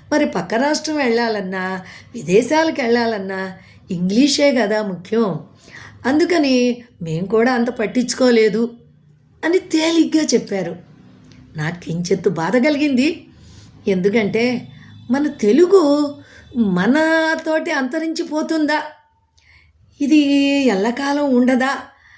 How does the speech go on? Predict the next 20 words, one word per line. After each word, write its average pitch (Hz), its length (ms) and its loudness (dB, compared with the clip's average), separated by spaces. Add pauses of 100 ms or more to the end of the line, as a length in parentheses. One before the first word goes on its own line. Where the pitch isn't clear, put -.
(600)
ఇలా 247 200 4
అయితే 302 520 0
మనకి 277 680 -2 (400)
ఏంటి 349 520 4
ముందు 269 260 0
తరాల 262 400 0
వాళ్ళకి 214 480 -2
మనకి 208 400 0
ఈ 175 40 -8
తెలుగు 208 320 0
ఎలా 233 580 0 (460)
చేరవేయాలి, 196 960 -2 (580)
ఇక 254 160 2
అది 269 140 -2
పుస్తకాల్లోనే 294 840 0
ఉండిపోతుందా, 247 840 2 (1160)
అలానే 330 320 0
తెలుసుకోవాలా 262 880 -2 (1040)
అని 220 580 -2 (360)
కొద్దిగా 220 500 0